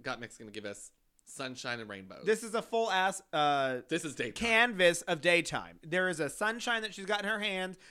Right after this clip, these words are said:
Speaker 2: She's got a rainbow. She's got clouds. She's got blue latex gorgeousness. Uh, I love the wig. The way that she styled that, like, built up like that, loved it. It fit her face so well, and she gave us versatility, like you said.
Speaker 1: Mm-hmm.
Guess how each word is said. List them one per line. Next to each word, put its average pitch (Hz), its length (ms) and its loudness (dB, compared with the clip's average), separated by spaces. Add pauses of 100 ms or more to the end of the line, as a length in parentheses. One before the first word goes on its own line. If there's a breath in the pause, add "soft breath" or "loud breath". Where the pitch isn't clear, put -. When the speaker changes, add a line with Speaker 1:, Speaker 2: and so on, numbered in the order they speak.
Speaker 2:
She's 180 200 -2
got 165 140 6
a 147 80 4
rainbow. 202 520 2
She's 160 260 -6
got 131 200 0
clouds. 185 380 2 (180 loud breath)
She's 208 200 -8
got 175 280 4
blue 208 400 -2 (340)
latex 185 800 0 (380)
gorgeousness. 185 720 -2 (220 loud breath)
Uh, 139 320 2
I 175 120 4
love 175 460 2
the 160 120 0
wig. 135 580 -6 (320 soft breath)
The 160 80 2
way 170 180 0
that 202 120 -8
she 185 140 -4
styled 196 360 2
that, 165 240 -2
like, 139 300 -4
built 165 380 -2
up 175 200 0
like 208 200 -6
that, 220 240 0 (240 loud breath)
loved 135 280 -2
it. 85 140 -14
It 147 240 -8
fit 170 140 -6
her 190 100 -4
face 175 260 -6
so 165 140 -4
well, 151 300 0
and 170 120 -8
she 208 120 -10
gave 185 160 -6
us 185 80 -8
versatility, 165 480 -8
like 120 200 -8
you 151 80 -14
said. 127 320 -6
Speaker 1:
Mm-hmm. 104 340 -18